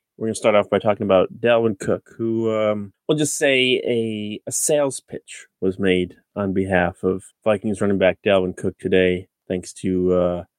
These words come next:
N F L Media's Tom Pelissero, uh, because bright and early this morning, Pelissero tweeted that Dalvin Cook was recently in Minnesota for a post-surgery checkup on his shoulder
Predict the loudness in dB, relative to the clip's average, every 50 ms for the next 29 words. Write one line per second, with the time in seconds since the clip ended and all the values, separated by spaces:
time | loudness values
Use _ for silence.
0 | _ -2 0 0 2 2 2 2 2 2 2 4 2 2 0 -2 -2 -2 0 0
1 | -2 -2 -2 -2 0 -2 -2 -4 -10 -14 -12 -12 -14 -14 -16 _ _ _ -2 0
2 | 0 0 0 -2 -4 -4 -8 -10 -14 -8 0 2 4 4 4 2 -4 -12 -18 _
3 | _ _ _ -2 0 0 0 0 0 2 2 0 -2 -2 -4 -2 -2 0 0 -2
4 | -2 -6 _ _ _ _ _ _ 2 2 2 2 2 4 4 4 4 2 0 0
5 | 2 2 4 4 2 0 -2 _ _ _ _ -4 -4 -4 -6 _ 0 0 0 2
6 | 0 -2 -4 -4 -2 0 0 0 0 -2 -2 0 0 0 -2 -4 -10 -20 _ _
7 | _ -8 -2 -2 0 -2 -2 -4 -6 -6 -4 -2 -2 0 0 0 0 0 0 -2
8 | -2 0 2 2 4 2 0 -2 -2 0 0 0 0 -2 -4 -6 -2 -2 -2 -2
9 | -2 -8 -6 -4 -2 -2 -2 -2 -4 -4 -4 -4 -6 -8 -8 -8 -12 -20 _ _
10 | _ _ _ -2 -2 0 0 0 -2 -4 -4 -2 0 2 2 4 4 4 2 0
11 | -2